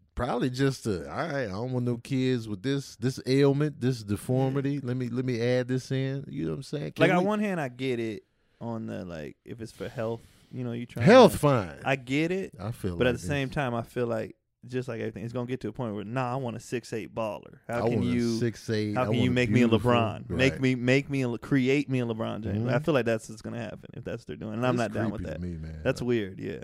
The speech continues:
Speaker 1: I ain't with it, man. Roll the dice. Let
Speaker 2: Yeah.
Speaker 1: genetics do what it do. Genetics been here since the beginning. Let it just keep going.
Speaker 2: And we'll naturally adapt to whatever we need to anyway. It's been
Speaker 1: Absolutely.
Speaker 2: happening since the beginning.
Speaker 1: Absolutely,
Speaker 2: So I don't,
Speaker 1: man.
Speaker 2: I don't, even if, if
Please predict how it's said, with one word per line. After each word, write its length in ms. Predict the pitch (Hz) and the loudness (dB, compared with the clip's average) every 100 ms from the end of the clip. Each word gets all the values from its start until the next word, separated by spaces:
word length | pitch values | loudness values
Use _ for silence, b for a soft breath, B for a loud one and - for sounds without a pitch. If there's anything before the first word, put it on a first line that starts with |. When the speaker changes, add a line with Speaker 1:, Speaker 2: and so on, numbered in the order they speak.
| - | -10
Speaker 1:
I 120 | 143 | -4
ain't 120 | 180 95 | -2 2
with 200 | 110 92 | 2 2
it, 80 | |
man. 200 | 90 104 | -2 -2
Roll 280 | 120 196 233 | 0 2 2
the 80 | 175 | 2
dice. 440 | 110 110 117 113 | 2 0 0 0
Let 220 | 127 170 185 | -2 -2 0
Speaker 2:
Yeah. 60 | |
Speaker 1:
genetics 560 | 139 135 139 147 131 - | 0 2 4 4 0 0
do 180 | 123 117 | 0 0
what 140 | 113 | 0
it 160 | 107 101 | -2 0
do. 200 | 110 107 | 0 0
Genetics 520 | 110 135 156 151 127 | -2 -2 -2 -4 -2
been 260 | 127 123 | 0 2
here 260 | 120 120 113 | 2 0 0
since 300 | - 120 - | -4 -6 -6
the 60 | 101 | -6
beginning. 560 | 104 117 127 113 101 | -4 -2 -2 -4 -4
Let 180 | 113 131 | -4 -4
it 160 | 131 117 | -4 -8
just 200 | 117 - | -12 -6
keep 260 | 127 98 | -6 -4
going. 240 | 101 90 - - | -4 -6 -8 -6
Speaker 2:
And 100 | 143 | -4
we'll 120 | 196 | -2
naturally 460 | 117 117 - 120 | -4 -6 -8 -8
adapt 360 | 117 117 120 120 | -6 -6 -6 -8
to 80 | 117 | -8
whatever 380 | 113 120 120 120 | -6 -6 -6 -8
we 140 | 120 | -6
need 260 | 117 120 120 | -6 -6 -8
to 180 | 120 127 | -6 -4
anyway. 280 | 165 127 127 | -2 -2 -2
It's 140 | 127 | -2
been 120 | 139 127 | -2 -2
Speaker 1:
Absolutely. 60 | 139 | 0
Speaker 2:
happening 280 | 156 127 120 | -2 -4 -6
since 180 | 127 | -8
the 60 | - | -8
beginning. 380 | 117 139 143 135 - | -10 -8 -8 -10 -12
Speaker 1:
Absolutely, 540 | 135 220 220 220 254 240 | -8 -6 -4 -4 -4 -2
Speaker 2:
So 60 | |
I 40 | - | -2
don't, 80 | - | -2
Speaker 1:
man. 180 | - 226 | -4 -6
Speaker 2:
I 120 | 135 | -8
don't, 140 | 135 | -6
even 180 | 185 220 | -6 -4
if, 100 | 214 | -6
if 260 | 202 175 | -6 -8